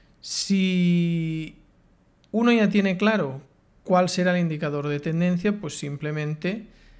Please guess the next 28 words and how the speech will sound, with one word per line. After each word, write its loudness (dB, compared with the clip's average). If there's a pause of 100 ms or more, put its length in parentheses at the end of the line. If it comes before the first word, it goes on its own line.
(180)
en 2
lugar -2
de -2
decirle -4
todas -6
estas -6
opciones, -4
le -4
dice -8 (160)
únicamente -6
la -6
que -14
quiere, -2
o -2
si -8
es -4
otro -4
de -8
los -12
indicadores -10
de -10
tendencia, -6
otro. -10 (1080)
Indicador 6
de 2
entrada 2
o 0
gatillo, -2